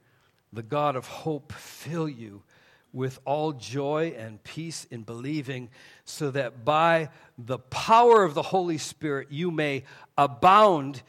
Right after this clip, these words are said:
in hope." Actually, the word abound is superabound, but we don't speak English like that. It means overflowing in hope. And it comes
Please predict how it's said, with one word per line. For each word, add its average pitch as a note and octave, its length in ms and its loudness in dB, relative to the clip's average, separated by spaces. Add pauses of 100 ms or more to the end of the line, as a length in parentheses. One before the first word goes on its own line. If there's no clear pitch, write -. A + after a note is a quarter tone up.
(200)
in E3 200 -2
hope." D#3 340 0
Actually, F3+ 320 2
the D#3 180 0
word F#3 280 4
abound F3 500 4
is D#3 140 0
superabound, D3+ 920 0
but D#3+ 140 -2
we G#3 80 0
don't F#3+ 220 0 (180)
speak - 520 -6
English A3 420 -2
like D3 220 0
that. C#3 140 -2
It C#3+ 40 -10
means E3+ 220 -4 (500)
overflowing A3+ 1200 4 (400)
in A3 160 -2
hope. F#3+ 500 2 (840)
And A3+ 120 4
it G#3+ 180 -2
comes A3 600 4